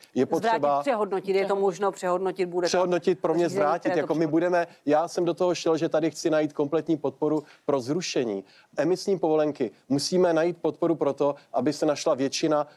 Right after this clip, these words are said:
Speaker 1: pro usnesení, které vyzve Evropskou komisi, aby navrhla zrušení celého toho systému emisních povolenek. Eh,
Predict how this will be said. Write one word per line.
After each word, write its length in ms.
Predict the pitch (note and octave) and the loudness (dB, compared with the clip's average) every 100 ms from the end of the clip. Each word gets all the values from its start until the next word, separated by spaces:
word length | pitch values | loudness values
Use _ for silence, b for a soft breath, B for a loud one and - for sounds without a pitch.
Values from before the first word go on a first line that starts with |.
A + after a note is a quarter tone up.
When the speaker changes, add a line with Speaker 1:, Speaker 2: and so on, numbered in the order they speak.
| B | B
Speaker 1:
pro 240 | - C#3 C3 - | -2 0 0 -4
usnesení, 540 | D3+ D#3 C#3 D#3 D3 | -4 -2 -2 0 0
které 280 | C#3+ C#3 C3+ | 0 0 0
vyzve 260 | B2+ C3 | 0 -2
Evropskou 400 | C#3 B2+ A#2+ D3+ | -2 -2 -4 -4
komisi, 400 | C3 C3+ C3 - | -2 -2 -2 0
aby 180 | C#3 A#2+ | 0 2
navrhla 300 | B2+ A#2+ C3 | 0 0 -2
zrušení 600 | A2+ B2 C#3+ - D3 C#3+ | 0 -2 -2 -2 -2 -2
celého 300 | C#3 B2+ B2 | -2 -2 0
toho 180 | C3+ B2 | 0 -2
systému 540 | - A2 - B2+ C3 - B - | -2 -6 0 0 0 -6 B -2
emisních 480 | B2 B2+ - C3+ | 0 0 0 -2
povolenek. 480 | - B2 B2+ A#2 G#2+ | -2 0 0 0 -4
Eh, 320 | - - - | -8 -14 -2